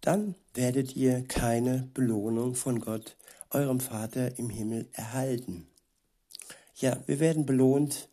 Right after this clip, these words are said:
von den Menschen, die sich bedanken und die uns die Lorbeeren geben. Aber diese Belohnung ist nur kurz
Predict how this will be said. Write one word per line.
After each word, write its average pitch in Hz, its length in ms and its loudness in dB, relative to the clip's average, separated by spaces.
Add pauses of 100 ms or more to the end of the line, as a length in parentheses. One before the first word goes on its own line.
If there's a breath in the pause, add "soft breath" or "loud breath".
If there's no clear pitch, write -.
(260 soft breath)
von - 220 -4
den 143 220 6
Menschen, 127 420 2
die 101 100 -6
sich 101 200 -8
bedanken 127 760 0 (540 loud breath)
und 120 200 -2
die 127 160 4
uns 120 300 0
die 131 120 0
Lorbeeren 123 840 2
geben. 139 560 2 (920 loud breath)
Aber 117 440 0 (100)
diese 143 200 2
Belohnung 127 580 4
ist - 240 -4
nur 123 160 0
kurz - 580 0